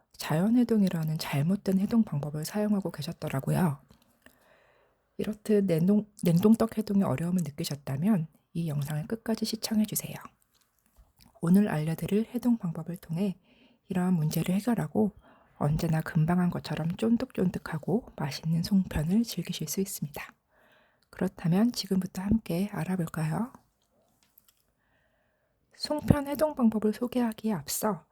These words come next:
제일 먼저 기억하셔야 할 것은 수분 증발을 막는 것입니다. 떡 해동 시 제일 많이 하시는 실수가 그냥 상온에 자연 해동하시는 것인데요.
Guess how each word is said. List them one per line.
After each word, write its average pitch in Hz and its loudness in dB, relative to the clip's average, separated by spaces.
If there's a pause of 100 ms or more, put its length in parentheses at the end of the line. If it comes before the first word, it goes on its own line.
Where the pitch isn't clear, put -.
(240)
제일 165 0
먼저 151 -2
기억하셔야 165 -6
할 175 -4
것은 175 0
수분 - -2
증발을 175 0
막는 160 2
것입니다. - -8 (960)
떡 - -6
해동 247 6
시 233 2
제일 175 0
많이 165 2
하시는 202 4
실수가 - -2
그냥 151 -4
상온에 226 4
자연 170 -2
해동하시는 190 2
것인데요. 160 0